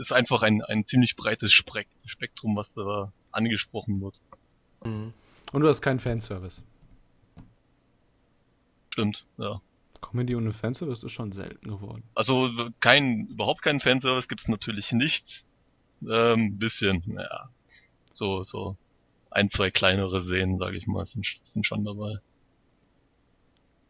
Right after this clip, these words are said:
Speaker 2: Ja, ist so super.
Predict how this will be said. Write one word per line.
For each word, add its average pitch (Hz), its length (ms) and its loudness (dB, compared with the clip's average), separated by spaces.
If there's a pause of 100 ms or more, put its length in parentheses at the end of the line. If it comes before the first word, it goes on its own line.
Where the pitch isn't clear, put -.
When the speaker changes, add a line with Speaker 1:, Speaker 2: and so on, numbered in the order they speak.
(2500)
Speaker 2:
Ja, 107 160 -6
ist - 200 -16
so 143 140 -6
super. 143 280 -10